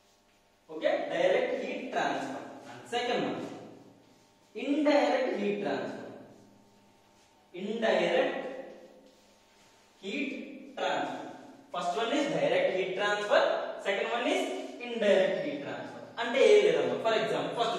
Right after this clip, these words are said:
చూద్దాం. డైరెక్ట్ హీట్ ట్రాన్స్‌ఫర్ ఏంటంటే, మనం ఇంట్లో చికెన్ బాయిల్ చేస్తున్నాం కదా, చికెన్, చికెన్ ఫ్రై చేస్తున్నాం అనుకో, డైరెక్ట్ ఏం చేస్తాం, స్టవ్ మీద పెడతాం,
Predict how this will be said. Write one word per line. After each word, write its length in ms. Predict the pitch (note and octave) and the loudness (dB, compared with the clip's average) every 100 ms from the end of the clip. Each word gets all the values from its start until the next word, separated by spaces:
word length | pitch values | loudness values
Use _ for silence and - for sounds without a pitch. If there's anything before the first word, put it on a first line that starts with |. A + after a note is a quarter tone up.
| - | -6
చూద్దాం. 280 | F#3+ - - - - - - C#3 | -8 -10 -14 -16 -20 -20 -10 0
డైరెక్ట్ 360 | F#3+ - E4 D4 | 4 6 4 4
హీట్ 160 | B3+ B3+ | 2 2
ట్రాన్స్‌ఫర్ 360 | A#3 A3+ - - | 2 2 2 0
ఏంటంటే, 420 | D4+ C#4 C#3 - - - - - - F3 | 0 -2 -4 -4 -6 -8 -12 -16 -10 -4
మనం 220 | G3+ A3 A3 G#3 | -2 0 0 0
ఇంట్లో 200 | G#3 A#3+ A#3+ | 0 2 2
చికెన్ 280 | - A#3+ - E3+ | 0 0 0 4
బాయిల్ 260 | E3 E3 F3 | 6 6 4
చేస్తున్నాం 320 | E3 - - - | 2 -2 -6 -8
కదా, 120 | - - - | -10 -12 -12
చికెన్, 380 | - G#3+ - G#3 - - - - - _ _ _ _ - | -8 -6 -6 -8 -12 -16 -20 -20 -20 _ _ _ _ -8
చికెన్ 260 | A3+ B3 A#3 | -2 0 2
ఫ్రై 120 | F#3+ F3+ | 2 2
చేస్తున్నాం 320 | - D3+ C#3+ | 2 0 -2
అనుకో, 200 | C3+ - - - - | -4 -6 -8 -8 0
డైరెక్ట్ 340 | E3 - - - | 4 4 4 2
ఏం 80 | F#3 | 0
చేస్తాం, 240 | F3 - - | -2 -4 -4
స్టవ్ 220 | C#3+ C#3 C#3+ | -4 -2 0
మీద 100 | C#3 | 0
పెడతాం, 280 | C#3 - | 0 0